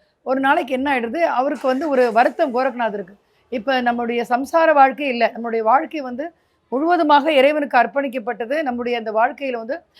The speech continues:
குழந்தை, மனைவி இந்த மாதிரி ஒரு பந்தங்கள் எல்லாம் ரொம்ப தடையா இருக்கும்.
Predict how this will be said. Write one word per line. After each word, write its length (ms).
குழந்தை, 420
மனைவி 380
இந்த 220
மாதிரி 200
ஒரு 220
பந்தங்கள் 400
எல்லாம் 200
ரொம்ப 300
தடையா 340
இருக்கும். 320